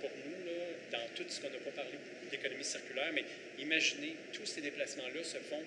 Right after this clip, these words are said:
à plein à vide, à plein à vide. Si on était capable d'optimiser le déplacement de nos matières, c'est un terreau de réduction de gaz à effet de serre, sans même investir, extraordinaire. Donc, ça reste là, il faut juste changer la culture et nos habitudes. Et comme par hasard, on manque de camionneurs.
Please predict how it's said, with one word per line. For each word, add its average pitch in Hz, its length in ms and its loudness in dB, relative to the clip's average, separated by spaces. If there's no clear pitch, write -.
à 123 60 0
plein 160 180 -2
à 123 100 -2
vide, 143 180 -4
à 123 100 -2
plein 139 240 -6
à 110 120 -6
vide. 135 120 -2
Si - 80 -4
on 147 40 -4
était - 180 -4
capable 156 260 4
d'optimiser 165 600 -2
le 175 60 -4
déplacement 156 380 -2
de 160 120 -4
nos 131 40 -4
matières, 143 520 -2
c'est - 240 0
un 139 180 6
terreau 143 320 2
de 156 100 -2
réduction 135 340 0
de - 40 -6
gaz 127 160 2
à 127 40 0
effet 120 180 -2
de 113 60 -4
serre, 151 460 0
sans 139 240 2
même 175 440 8
investir, 160 840 4
extraordinaire. 131 800 4
Donc, 143 180 0
ça - 180 8
reste - 260 6
là, 147 220 6
il 170 80 4
faut 160 140 0
juste 165 180 4
changer 160 300 2
la 151 120 2
culture - 380 -4
et 143 40 -4
nos 127 200 -2
habitudes. 208 380 2
Et 151 60 4
comme 180 180 6
par 175 160 4
hasard, 147 300 2
on - 20 -4
manque 156 160 -2
de 143 60 -2
camionneurs. 127 480 -2